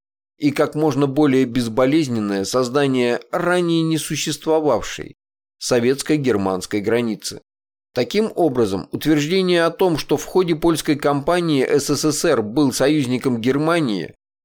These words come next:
является не более чем инсинуациями,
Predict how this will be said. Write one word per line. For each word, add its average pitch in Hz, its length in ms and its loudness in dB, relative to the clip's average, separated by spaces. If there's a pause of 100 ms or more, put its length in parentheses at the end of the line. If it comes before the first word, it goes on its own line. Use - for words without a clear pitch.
(140)
является 180 640 2
не 175 120 0
более 175 380 2
чем 170 300 -2
инсинуациями, 170 1400 -2